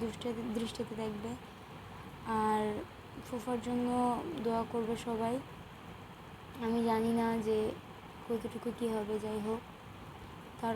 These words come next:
অপারেশন ঈদের দিন হওয়ার কথা ছিল চান্দ্রাতে, but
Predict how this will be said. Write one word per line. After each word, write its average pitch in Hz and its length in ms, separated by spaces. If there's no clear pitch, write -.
অপারেশন 240 960
ঈদের 233 280
দিন 226 180
হওয়ার 226 240
কথা 233 200
ছিল 233 240
চান্দ্রাতে, 226 640
but 226 100